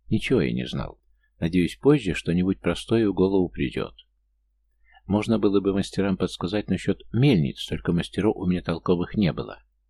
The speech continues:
Пара человек из деревни, которые точно гениальное открытие сделать не смогут. В общем, посчитал я, сколько будет моя дружина получать, и обрадовался. За продажу сельскохозяйственных продуктов я буду получать неплохую сумму.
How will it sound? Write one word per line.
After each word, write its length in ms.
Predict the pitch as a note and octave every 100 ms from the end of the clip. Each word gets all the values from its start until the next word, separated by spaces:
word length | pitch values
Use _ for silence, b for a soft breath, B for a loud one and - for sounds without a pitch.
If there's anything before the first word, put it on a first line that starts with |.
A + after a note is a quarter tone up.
| _ _
Пара 240 | F#2+ F2+
человек 360 | - E2+ D#2 - -
из 180 | C#2+
деревни, 440 | - C2+ G#2+ C#3 C#3
которые 500 | A#2+ - F#2+ D#2+ -
точно 540 | - C3+ - C#3+ C#3 C#3+ _ _ _
гениальное 520 | G2 F#2 F2+ F2+ D#2+
открытие 520 | C#2 - G2+ - A2 E2+
сделать 460 | C2+ C#2 D#2 -
не 60 | -
смогут. 460 | - C2 G1+ G1+ - _ _ _ _ _ _ _ _ _ -
В 60 | G#2+
общем, 260 | - G#2+
посчитал 500 | G#2 - G#2 - C#3
я, 120 | C3+
сколько 360 | A2+ A#2 G#2+ G2+
будет 300 | F#2 F#2 E2
моя 180 | F2 E2
дружина 460 | D#2+ D2 E2 D2
получать, 540 | - C2 C2+ - B2 -
и 80 | -
обрадовался. 840 | C#3 C3+ D3+ A2 - G#2+ - - -
За 180 | - G#2+
продажу 420 | A#2+ C3 D3+ B2
сельскохозяйственных 960 | - G#2 - - G#2+ A#2 A#2+ - F2 -
продуктов 500 | D#2+ F#2+ - - A2+
я 120 | G#2
буду 200 | G#2 G2
получать 420 | G2+ F2+ A2 -
неплохую 500 | G2 - F#2 - G2+
сумму. 540 | - - C#2+ G2 F#2